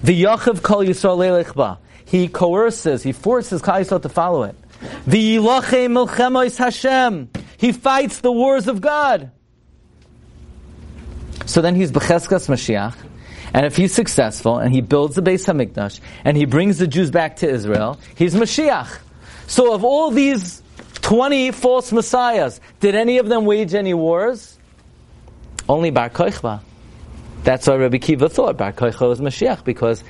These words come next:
he waged major military, uh, victories for the Jewish people.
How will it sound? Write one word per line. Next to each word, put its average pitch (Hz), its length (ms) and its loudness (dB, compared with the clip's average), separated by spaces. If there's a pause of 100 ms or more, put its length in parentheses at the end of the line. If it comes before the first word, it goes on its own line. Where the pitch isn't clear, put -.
(180)
he 147 200 0
waged 131 580 -2
major 139 1120 2 (200)
military, 143 840 0
uh, 123 140 -2
victories 180 500 -4
for 120 140 0
the 117 60 -4
Jewish 113 280 -4
people. 202 380 -4